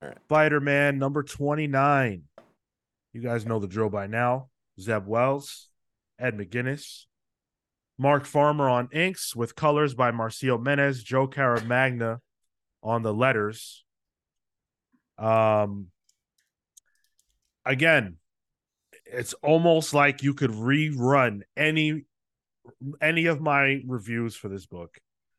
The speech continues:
Speaker 2: Uh, it's so fun. Um, I thought that this issue particularly did a good job of exploring the relationship of Doc Ock and Norman for those of us who didn't read Superior.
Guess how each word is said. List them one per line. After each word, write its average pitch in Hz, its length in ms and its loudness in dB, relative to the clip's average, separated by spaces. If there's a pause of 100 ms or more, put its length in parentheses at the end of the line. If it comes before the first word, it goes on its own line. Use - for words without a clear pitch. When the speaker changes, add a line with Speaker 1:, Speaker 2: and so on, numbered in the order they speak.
(300)
Speaker 2:
Uh, 110 300 -4
it's 127 160 -10
so 156 380 2
fun. 104 520 -2 (720)
Um, 110 520 -2 (120)
I 139 120 0
thought 170 340 2
that 139 140 -2
this 143 240 0
issue 131 560 -2 (140)
particularly 120 1040 -4 (640)
did 139 140 4
a 135 60 4
good 127 200 2
job 120 380 2
of 104 220 -4
exploring 120 640 -2
the 113 80 -4
relationship 110 720 -6
of 92 160 -12
Doc 107 320 -6
Ock 104 260 -10
and 101 180 -12
Norman 120 500 -10 (500)
for 123 100 -4
those 113 240 0
of 107 100 -6
us 113 140 -6
who 117 100 -8
didn't 113 300 -8
read 113 220 -12
Superior. 127 600 -8